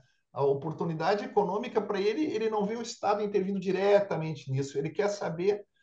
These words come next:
a escola pública é pra formar o cidadão, formar o sujeito moral,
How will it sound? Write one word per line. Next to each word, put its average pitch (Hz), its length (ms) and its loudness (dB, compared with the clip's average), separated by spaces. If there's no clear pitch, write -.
a 160 60 -4
escola 185 380 2
pública 220 260 0
é 214 40 6
pra 214 160 2
formar 202 500 6
o 202 60 4
cidadão, 202 680 4
formar 165 240 0
o 180 40 -2
sujeito 170 400 -2
moral, 151 680 4